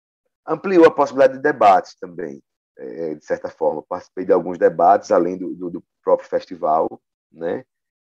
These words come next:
E a, a grande tristeza foi Andrade, não, não faleceu, né, em dois mil e dezenove, infelizmente não acompanhou, não, não chegou a ver o filme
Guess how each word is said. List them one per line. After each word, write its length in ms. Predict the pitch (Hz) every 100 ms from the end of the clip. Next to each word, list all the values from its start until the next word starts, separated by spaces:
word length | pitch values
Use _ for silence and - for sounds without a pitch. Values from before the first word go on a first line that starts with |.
| _ _
E 500 | 107 120 135 160 165 _ _ _ _ _ _ _ _ _ _ _ - - -
a, 220 | - -
a 220 | 110 -
grande 260 | 120 131 143
tristeza 880 | - 135 - - 120 123 131 165 165 _ _ _ _ _ _
foi 180 | 107 117
Andrade, 460 | 139 139 117 110 107
não, 220 | 107 113
não 360 | 107 104 98 87 80 _ 82 78
faleceu, 640 | 90 90 87 - 92 107 113
né, 120 | 90
em 60 |
dois 140 | 87 82
mil 120 | 85
e 20 |
dezenove, 460 | 80 85 80 90 104
infelizmente 480 | - 87 87 85 -
não 100 | 98
acompanhou, 520 | 98 107 107 113 101
não, 200 | 107 127
não 220 | 104 123
chegou 300 | - 123 110
a 60 | 127
ver 100 | 110
o 80 | 104
filme 360 | - 95 92